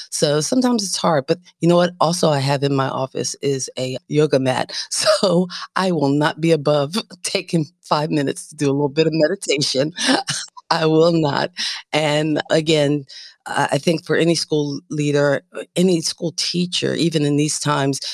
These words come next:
knowing when to take some self-care, to take some me time. People sometimes feel guilty about that. I know even when I was in the math classroom and I had papers I was grading at night, and,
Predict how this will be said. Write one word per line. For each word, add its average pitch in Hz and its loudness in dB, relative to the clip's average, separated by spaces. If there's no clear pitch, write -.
knowing 147 4
when 151 0
to - -4
take - -8
some 139 -2
self-care, 131 -4
to - -10
take 139 -4
some 143 -2
me 139 0
time. 127 -6
People 151 0
sometimes 143 0
feel 156 0
guilty 151 -4
about 127 -4
that. - -4
I 139 0
know 143 2
even 151 2
when 143 4
I 135 2
was 143 -2
in 156 0
the 151 0
math 139 -2
classroom 156 -2
and 131 -2
I 131 0
had 139 -2
papers 160 0
I 147 0
was 143 -4
grading 151 2
at 143 -4
night, 147 2
and, 131 -2